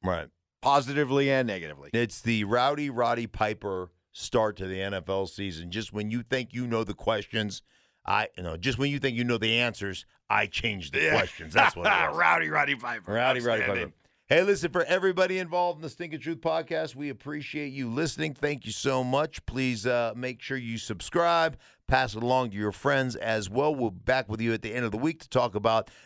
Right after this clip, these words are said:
Speaker 1: the upcoming games and, um, and make our picks as well. Want to thank the great folks over at Bet Rivers. Uh, make sure you check them out, bet rivers dot com,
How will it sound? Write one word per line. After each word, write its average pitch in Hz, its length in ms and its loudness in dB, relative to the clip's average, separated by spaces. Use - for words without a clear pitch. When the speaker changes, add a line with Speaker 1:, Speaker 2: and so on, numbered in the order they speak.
Speaker 1:
the 120 220 -4
upcoming 143 600 0
games 151 540 -2
and, 113 300 -2
um, 107 420 -2
and 110 180 -8
make 139 220 -6
our 117 220 0
picks - 420 -4
as 117 460 -2
well. 156 560 2
Want 123 240 -2
to - 40 -6
thank 131 180 -4
the 107 60 -8
great 131 380 -2
folks 139 260 -2
over 123 280 0
at 107 260 -4
Bet 147 300 2
Rivers. 151 840 0
Uh, 107 140 0
make 147 260 -4
sure - 220 0
you 123 180 -2
check 147 340 0
them 127 240 2
out, 131 280 2
bet 120 200 2
rivers 127 380 -2
dot 113 340 -2
com, 160 540 -2